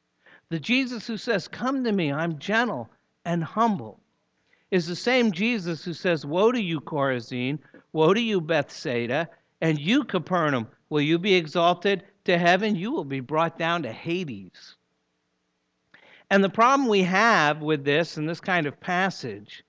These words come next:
is how can great wrath and merciful love come from the same heart at the same time with the same intensity? And there's a lot of people who struggle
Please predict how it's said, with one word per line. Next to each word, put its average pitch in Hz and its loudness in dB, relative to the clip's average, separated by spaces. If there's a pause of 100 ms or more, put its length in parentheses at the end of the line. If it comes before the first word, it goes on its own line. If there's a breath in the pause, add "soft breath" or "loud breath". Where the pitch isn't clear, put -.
(460 soft breath)
is 185 0
how 233 6
can 220 0
great 170 0 (140)
wrath 147 0 (360)
and 147 2
merciful 208 0
love 165 4
come 190 -2
from 160 -4
the 143 -4
same 226 0
heart 170 2
at 147 -2
the 147 -6
same 226 -4
time 165 -2 (240 loud breath)
with 165 -4
the 139 -6
same 202 -2
intensity? 151 -6 (1080 soft breath)
And 220 4
there's 240 2
a 226 0
lot 220 4
of 196 -2
people 214 -4
who 196 -2
struggle 160 -2